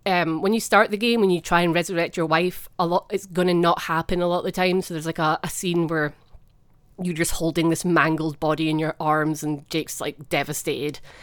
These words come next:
and it's just, like, it didn't work. And it's, it's con-, trying to kinda hammer in, like, do you, you know, do you get over or try and live with, you know,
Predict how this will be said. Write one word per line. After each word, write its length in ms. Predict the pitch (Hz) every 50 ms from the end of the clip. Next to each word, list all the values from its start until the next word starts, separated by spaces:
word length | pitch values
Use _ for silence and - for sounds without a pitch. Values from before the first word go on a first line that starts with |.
| - - -
and 140 | - 160 151
it's 120 | 120 -
just, 200 | - 151 - -
like, 280 | 156 160 139 - - - -
it 140 | 165 -
didn't 260 | - 165 147 151 151 -
work. 420 | - 151 151 147 139 - - -
And 100 | 170 156
it's, 240 | 147 - - - - - - - - - - - - - -
it's 140 | - 180 -
con-, 180 | - 208 170 - -
trying 240 | - 190 202 190 180
to 60 | 185
kinda 240 | - 208 190 175 160
hammer 320 | - 196 190 170 170 175
in, 220 | 180 175 170 170
like, 240 | 160 151 139 - -
do 100 | - 202
you, 420 | 185 185 165 180 180 180 170 165 156 - - - - _ _ - - _ _ _ _
you 100 | - 208
know, 220 | 170 147 143 139 143 -
do 80 | - 202
you 160 | 180 170 170
get 220 | 151 - 170 - -
over 480 | 180 185 175 190 190 180 180 180 180
or 180 | - 160 156 156
try 160 | - - 170
and 180 | 180 170 165 160
live 220 | 175 170 151 -
with, 460 | 175 175 165 165 - - - - - -
you 120 | - 180
know, 180 | 165 151 147 147